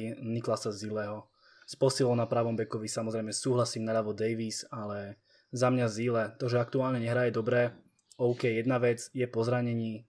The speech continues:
prečo, prečo by sa nemohol rozohrať? Ja fakt Lukasovi neverím. Osemdesiat miliónový nákup, ale,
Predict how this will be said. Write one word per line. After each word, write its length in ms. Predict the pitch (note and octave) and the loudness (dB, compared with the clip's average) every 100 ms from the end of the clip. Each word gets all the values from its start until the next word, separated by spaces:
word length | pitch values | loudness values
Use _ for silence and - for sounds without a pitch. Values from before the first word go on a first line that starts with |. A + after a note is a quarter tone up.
| _ _ | _ _
prečo, 480 | A#2+ A#2 - A2 - | -6 -4 -2 -4 -6
prečo 240 | A#2+ A#2+ | -10 -6
by 80 | A#2 | -6
sa 140 | A#2+ | -2
nemohol 360 | A2+ A2+ A#2 G#2+ | -2 0 0 0
rozohrať? 480 | G#2+ B2 A#2+ A#2 - | 0 0 2 0 -2
Ja 120 | C3+ | -4
fakt 220 | A2+ B2 A#2 | 0 0 -2
Lukasovi 440 | A2+ A#2+ A#2+ A2+ | -2 -4 -2 -4
neverím. 360 | G#2 G#2+ G#2 G2+ _ - - | -6 -6 -6 -10 _ -20 -4
Osemdesiat 480 | B2+ - B2 A#2+ A#2 | -2 0 -2 0 0
miliónový 380 | A#2+ A#2+ A#2 | 0 0 0
nákup, 400 | A2 A2+ A#2 B2 A2+ | 0 -2 -2 -2 0
ale, 240 | A2 | 0